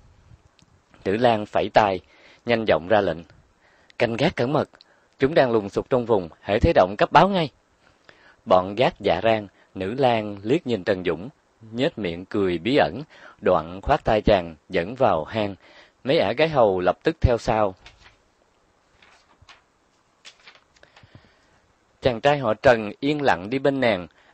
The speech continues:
ánh mắt ngây dại, đờ đẫn, nhìn quanh lẩm bẩm hỏi, "Nàng đây là đâu? Sao vào sâu vậy?"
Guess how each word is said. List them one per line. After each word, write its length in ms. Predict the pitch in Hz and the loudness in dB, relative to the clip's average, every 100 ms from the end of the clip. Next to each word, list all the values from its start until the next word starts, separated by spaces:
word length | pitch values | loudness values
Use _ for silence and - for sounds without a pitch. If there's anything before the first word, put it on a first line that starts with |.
| - | -6
ánh 180 | 147 | -2
mắt 180 | 190 208 | -2 -2
ngây 240 | 147 151 139 | -2 -2 0
dại, 420 | 110 87 87 98 - | 2 2 -2 -6 0
đờ 240 | 113 98 | 2 2
đẫn, 320 | 90 80 127 190 - | 0 -2 -6 -14 -6
nhìn 260 | 120 104 | -4 -4
quanh 300 | 92 120 123 | -2 -2 -2
lẩm 240 | 113 85 110 | -6 -6 0
bẩm 200 | 87 117 | -2 -2
hỏi, 320 | 98 85 147 - _ _ _ _ _ | -4 -4 -6 -12 _ _ _ _ _
"Nàng 580 | 113 113 107 101 101 95 - | -6 -4 -4 -6 -10 -12 -6
đây 180 | 123 139 | -2 -2
là 160 | 131 | -2
đâu? 280 | 90 120 139 - _ _ _ _ _ _ | 2 2 2 -2 _ _ _ _ _ _
Sao 280 | - 143 143 | -4 -2 2
vào 200 | 131 107 | 0 0
sâu 320 | - 147 143 | 0 0 4
vậy?" 240 | 123 113 | 2 2